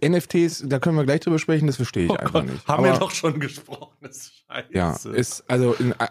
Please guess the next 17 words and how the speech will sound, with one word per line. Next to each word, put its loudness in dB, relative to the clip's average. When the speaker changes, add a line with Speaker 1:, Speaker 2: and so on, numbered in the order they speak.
Speaker 1:
ist -2
auch, -2
naja. 0
Speaker 2:
Ist 0
immer, 2
hat -2
sich, -6
Karl, 0
es -4
hat 0
sich -2
nicht 2
verändert, 0
ist -8
immer -2
noch -2
wack. -4